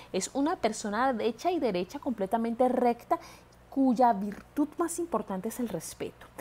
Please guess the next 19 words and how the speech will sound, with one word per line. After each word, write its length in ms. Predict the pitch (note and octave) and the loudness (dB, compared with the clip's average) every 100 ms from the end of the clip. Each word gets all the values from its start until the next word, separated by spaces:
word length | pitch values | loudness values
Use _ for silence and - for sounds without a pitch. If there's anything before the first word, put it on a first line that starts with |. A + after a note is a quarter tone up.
| - - - | -18 -8 2
También 300 | B3+ C4+ C4+ | 4 4 2
dice 220 | D4 F4+ | -2 0
que 100 | E4+ | -2
puede 240 | - A3+ | 2 0
ser 140 | B3 B3 | 0 -2
una 80 | |
persona 380 | C#4 A#3+ G#3+ A3 | 0 -2 -4 -6
que 120 | - | -6
sea 140 | - G#3 | -2 0
abogado, 420 | G3 F#3 F#3+ A3+ | 0 4 4 4
abogada, 720 | B3 F#3 F3 G3 A3 B3 C4 B3+ | 0 0 4 6 6 4 4 0
profesor, 460 | G3+ F#3 F3+ G#3 | -6 -4 -8 -6
profesora, 880 | F#3+ A3+ F#3+ - - C4 C4+ C4+ C#4 - - - | -8 -10 -8 -4 2 4 4 2 0 -6 -20 -6
que 100 | A3 | -4
trabaje 500 | G#3+ F3+ F#3 G#3 A#3+ A3 | 2 4 4 4 0 -2
mucho 300 | A#3 A#3+ C#4 | -2 -2 -2
con 160 | A#3 | -2
su 160 | - F#3+ | -2 -2
voz, 520 | E3+ A3 - - | 4 4 4 -8